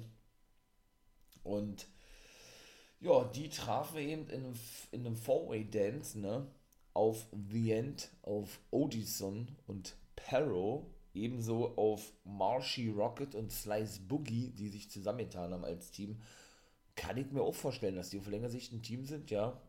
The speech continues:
Ähm, aber so an sich, ich meine mal, so gut wie Slice Boogie immer dargestellt wurde als der Shootingstar bei der N W A, würde ich mich auch freuen, wenn sie den weiter alleine pushen. Und das vierte Team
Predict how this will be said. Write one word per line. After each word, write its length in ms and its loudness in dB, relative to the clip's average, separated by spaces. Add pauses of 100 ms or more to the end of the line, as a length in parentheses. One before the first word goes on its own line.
Ähm, 500 -2 (760)
aber 200 2
so 220 6
an 120 6
sich, 240 -2
ich 80 -6
meine 140 2
mal, 120 4
so 180 0
gut 240 -4
wie 80 -2
Slice 340 0
Boogie 240 -2
immer 180 0
dargestellt 460 0
wurde 200 0
als 280 0
der 220 2
Shootingstar 720 -2
bei 360 4
der 180 2
N 120 -2
W 100 2
A, 320 0 (380)
würde 220 -2
ich 60 -8
mich 160 -4
auch 40 -8
freuen, 280 0
wenn 120 0
sie 100 -4
den 160 -4
weiter 480 0 (680)
alleine 340 0
pushen. 520 -8
Und 300 2
das 120 -4
vierte 340 -6
Team 400 -6